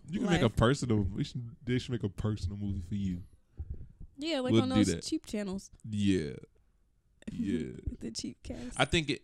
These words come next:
Speaker 1: okay, maybe not, yeah, maybe not throw it in the theater.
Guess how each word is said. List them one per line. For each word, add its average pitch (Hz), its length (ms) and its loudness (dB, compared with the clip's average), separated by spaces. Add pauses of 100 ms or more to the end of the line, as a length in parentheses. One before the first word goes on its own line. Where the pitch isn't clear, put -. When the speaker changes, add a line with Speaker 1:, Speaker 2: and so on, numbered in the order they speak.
Speaker 1:
okay, 139 240 4
maybe 143 280 4
not, 135 280 0
yeah, 131 220 8
maybe 160 200 4
not 170 200 2
throw 156 160 8
it 151 80 6
in 147 80 4
the 139 80 4
theater. 110 520 4